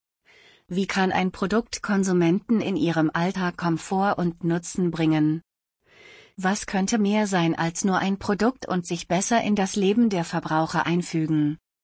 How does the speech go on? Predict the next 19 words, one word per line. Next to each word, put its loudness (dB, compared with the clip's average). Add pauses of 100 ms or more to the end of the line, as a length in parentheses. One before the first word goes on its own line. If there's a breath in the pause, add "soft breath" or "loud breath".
(140)
Was 0
haben 2
wir 0
alle 2
in -2
unserem 0
Heim? 0 (420)
Dinge 0
wie 0
Fotorahmen, 0 (180)
Kunstwerke 0
und -2
sogar 0
Fenster 0
haben 2
uns -2
diese 2
Fragen 0
beantwortet. -2